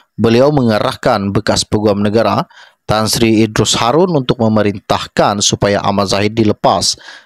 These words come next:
tanpa dibebaskan di N A A beliau. Sementara itu, Anwar mengakui kecewa dengan sikap ahli parlimen pembangkang yang berterusan menyerang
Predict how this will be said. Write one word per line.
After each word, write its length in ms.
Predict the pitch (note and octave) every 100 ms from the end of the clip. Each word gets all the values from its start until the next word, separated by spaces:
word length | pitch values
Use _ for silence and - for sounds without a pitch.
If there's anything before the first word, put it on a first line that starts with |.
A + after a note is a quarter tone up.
| _
tanpa 400 | - G#2+ G2+ G#2+
dibebaskan 800 | G#2 G2 G2+ G2 - G#2 G2 G2
di 240 | G2 G#2+ G#2
N 240 | G#2 G#2
A 320 | G2 G2+ G2+
A 80 | G2+
beliau. 560 | G#2 B2+ A#2+ - - A2+ _ _ _ _ _
Sementara 640 | - - - B2+ D#3+ E3+ F3
itu, 320 | E3 G3+ A#3+ A#3+ -
Anwar 480 | D#3 B2 C3 A#2+
mengakui 480 | A2 A#2 A2+ - C#3
kecewa 560 | A#2+ A2 - G#2+ G2+ D#3 _ _ _ _
dengan 320 | - A2 G#2
sikap 480 | G2 A2 A2 G#2 _
ahli 320 | - A#2+ F3+
parlimen 560 | - D3 E3 B2 G#2 G2+
pembangkang 640 | G#2 A#2 A#2 G#2 E2+ - - - - -
yang 320 | A2 A2 G#2+
berterusan 720 | A#2 A#2+ - D3 D3 G#2 G2+
menyerang 560 | G#2+ A2+ C3 C3+ G2